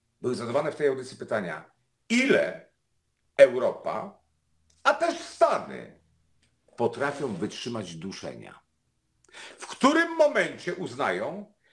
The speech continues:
że to, e, cofa ich gospodarczo przed krajami, które cały czas funkcjonują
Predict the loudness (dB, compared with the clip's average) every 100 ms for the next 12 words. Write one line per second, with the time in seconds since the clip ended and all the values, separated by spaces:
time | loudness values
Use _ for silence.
0 | _ _ 0 0 0 -4 -4 -6 _ _
1 | _ _ _ _ _ -8 -4 -2 -2 -8
2 | _ _ _ _ _ _ _ -8 2 4
3 | 4 0 0 0 -6 -14 -10 -6 -6 -6
4 | -4 -4 -6 -8 -6 -6 -10 _ _ _
5 | _ _ _ -12 -2 -2 -2 -16 _ -14
6 | -4 -2 -2 -4 -6 -10 -12 -16 _ _
7 | -8 -8 -4 -4 -4 -10 -12 -18 -14 -12
8 | -12 -14 -20